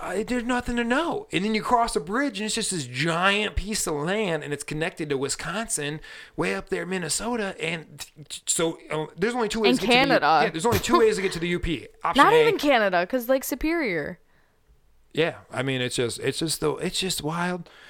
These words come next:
Speaker 1: I do, I do call it the Montana of this side of the Mississippi.
Speaker 2: Yeah, so how would you describe it in three words?
Speaker 1: That Montana east of Mississippi.
Speaker 2: That's four.
Speaker 1: River.
Speaker 2: That's five.
Speaker 1: Montana, East Coast.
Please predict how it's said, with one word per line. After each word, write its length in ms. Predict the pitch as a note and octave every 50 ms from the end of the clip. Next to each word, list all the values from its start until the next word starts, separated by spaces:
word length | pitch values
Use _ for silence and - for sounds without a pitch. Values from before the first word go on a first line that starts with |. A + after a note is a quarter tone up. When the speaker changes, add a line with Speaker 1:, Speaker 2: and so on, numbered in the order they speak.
| - -
Speaker 1:
I 120 | - - E3
do, 280 | D#3 C#3+ G3 G3+ G3 F#3+
I 100 | - D#3
do 200 | C#3+ D3 F#3 F#3
call 220 | - F#3 F3+ F3+ -
it 80 | F3
the 80 | - D#3+
Montana 580 | D3+ C#3+ C#3+ C#3+ - F3 E3 D#3+ D#3+ D#3 D3 - - - - - - - -
of 400 | - C#3+ D3 D3+ D3 C3+ A#2 A#2
this 180 | C#3 C#3+ - -
side 200 | E3 D3 C#3+ C#3+
of 80 | C#3
the 60 | C3+
Mississippi. 540 | C3+ C#3 C3+ - - A#2 - A#3+ - - - - _ _ _ -
Speaker 2:
Yeah, 100 | A#3+ C#4+
so 180 | - - F#4+ D#4+
how 160 | - F#4 G4
would 100 | F4+ D#4
you 100 | E4 F4+ F4+
describe 380 | D#4+ - - - E3+ D#3 -
it 40 | -
in 100 | D3 D#3+
three 160 | E3+ - B1+
words? 180 | - - B1+ -
Speaker 1:
That 400 | F3 G3 G3 - - - C3 -
Montana 720 | D3 C#3 C#3 D3 D3 - F3 F3 E3+ E3+ E3+ F3+ F#3 F3+ -
east 320 | - E3 E3 D#3+ - - - -
of 240 | - C#3+ C#3 - C#3
Mississippi. 500 | D3 C3+ - C#3 B2 C#3+ C#3 - - - - - _ _ _ _ -
Speaker 2:
That's 200 | A#3+ A#3 - -
four. 400 | - G#3+ G3 F3+ E3+ F3+ E3+ - _ _ _ _ _ _ _ _ _ _ _ _ _ _ _ -
Speaker 1:
River. 320 | B2+ B2+ G#2+ - - - - _ _ _ _ _ _ _ _ _ _ _ _ -
Speaker 2:
That's 200 | A3 G#3+ G#3+ -
five. 480 | - F#3+ F#3 E3+ - F#3 - - _ _ _ _ _ _ _ _ _ - - _ _ _ _ _ - -
Speaker 1:
Montana, 720 | - C3+ C#3+ C#3+ C3+ - D#3 D#3 D#3 D#3 D#3+ E3 D#3+ D3 - _ -
East 220 | C#3+ C#3 - -
Coast. 340 | - B2+ A2 - - -